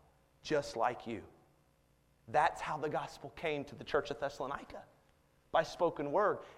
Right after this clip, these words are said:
And, and that's how the gospel is gonna come through Fellowship Baptist Church. It's gonna come through its members speaking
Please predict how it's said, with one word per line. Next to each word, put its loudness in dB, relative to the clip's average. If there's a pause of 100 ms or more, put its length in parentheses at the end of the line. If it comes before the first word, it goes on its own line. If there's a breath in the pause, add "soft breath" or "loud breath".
(100)
And, 2
and 2
that's 4
how 0
the 0
gospel 4
is -4
gonna -2
come -2
through -8
Fellowship 4
Baptist 2
Church. 2 (1600)
It's -2
gonna 2
come -2
through -4
its -4
members -4 (180)
speaking -6